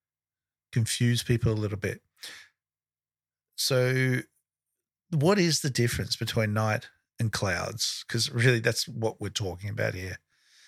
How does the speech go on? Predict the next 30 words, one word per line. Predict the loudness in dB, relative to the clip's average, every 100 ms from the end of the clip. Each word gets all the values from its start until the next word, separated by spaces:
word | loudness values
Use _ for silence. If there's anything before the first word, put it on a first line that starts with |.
| _
So | 0 4
the | 6
night | 6 6
rating | 4 4
and | 2
instrument | 2 0 2
rating | 2 2
are | 0
obviously | 0 -2 -2
two | 0 0
distinct | 2 0 0 -4 -2
qualifications | -2 -2 0 0 0 -2 -4 -6 -8 -20 _ -12 -4
that | -2
pilots | 0 0 -2
can | -4 -4
get, | 0 0 0
each | 0 2
serving | 0 0 2 0 -2 -6
specific | -4 -2 -2 -2 -2
purposes | -2 -2 -2 -2 -4 -6 -12 -20 -4
in | 0
enhancing | 2 4 2 0 -2 -2
a | -4
pilot's | -2 0 0 0
skills | -2 -2 -2 -2 -4
and | -2 0
enhancing | 2 0 0 -2 -2 -2
their | -2
operational | -2 -4 -2 -2 -4
capabilities. | -4 -6 -4 -4 -2 -4 -4 -4